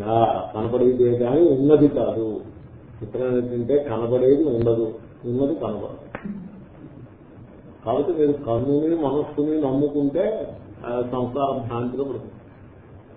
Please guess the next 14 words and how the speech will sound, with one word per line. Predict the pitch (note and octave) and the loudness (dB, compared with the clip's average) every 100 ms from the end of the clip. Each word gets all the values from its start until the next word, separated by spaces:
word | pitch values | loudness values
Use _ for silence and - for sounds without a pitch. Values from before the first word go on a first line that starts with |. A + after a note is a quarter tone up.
| - - - - | -20 -20 -20 -8
కంటికి | A#2 B2+ B2+ E3+ | -4 -2 -2 0
కనబడేది, | E3+ C#3 C3 C#3 C#3+ C#3+ C3+ C#3 C#3 - | 0 0 2 8 12 12 10 2 0 -6
మనస్సుకి | A2+ A#2+ C#3+ - D#3+ C#3+ E4+ A2+ | -6 -2 -4 -4 -6 -4 0 2
గోచరమయ్యేది, | C3 C3+ C#3 C3+ C3 B2+ B2+ B2 B2+ - - - - - - - - | 2 4 4 4 2 4 4 4 -2 -8 -14 -20 -20 -20 -20 -20 -10
అంటే | E3 | -4
మనస్సు | E3+ C3+ D3 C#3+ C#3+ | 0 0 0 0 2
చేత | C#3+ C#3+ | 2 4
ఊహించడానికి | C#3 C3+ C3 B2+ B2+ C3 C3 C#3 F3 | 4 4 2 -2 -6 -4 -4 -2 -2
దొరికేది | - A#2+ A#2+ B2+ B2 C3 B2+ B2+ B2+ B2+ - | 0 0 2 0 6 8 8 6 -2 -6 -2
ఏదో, | A#2 A#2+ B2+ C3+ C#3 C#3+ - | 2 4 6 8 8 8 4
అది | B2+ B2+ | -2 -2
మిథ్య. | A#2+ A#2 - C#3+ - - - - - - - - - - - - - - - - - - | -2 -2 -2 -2 -2 -8 -18 -20 -20 -20 -20 -20 -20 -20 -20 -20 -20 -20 -20 -20 -16 -6
కన్ను, | A#2+ C#3 D3+ F#3 | -2 0 2 2
మనస్సు | E3 D3 D3 - D#3 D#3 | 2 2 0 -2 -6 -6